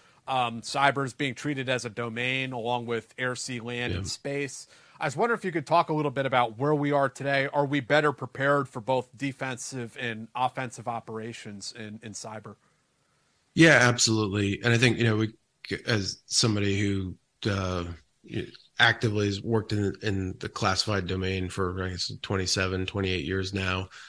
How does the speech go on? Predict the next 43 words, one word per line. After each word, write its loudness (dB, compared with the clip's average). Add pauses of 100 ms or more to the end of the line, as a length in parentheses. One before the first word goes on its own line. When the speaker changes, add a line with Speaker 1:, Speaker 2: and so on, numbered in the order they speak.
(240)
Speaker 2:
it's 2
a 0
difficult 4
conversation 0
to 0
have, 2
but -2
I 0
say, 0
you 0
know, 2
we 0
can 2
look 4
at 4
open 0
sources 2
and -2
identify 0
that -2
we've -2
become -4
much -2
better -2
at -4
offensive -4
operations, -4 (420)
uh, 2
and 0
we'll -2
use -2
them -2
against -4
a -4
variety 0
of -4
targets, -2
whether -4
it's -6
a -2
Russian -2
troll 4
army, 4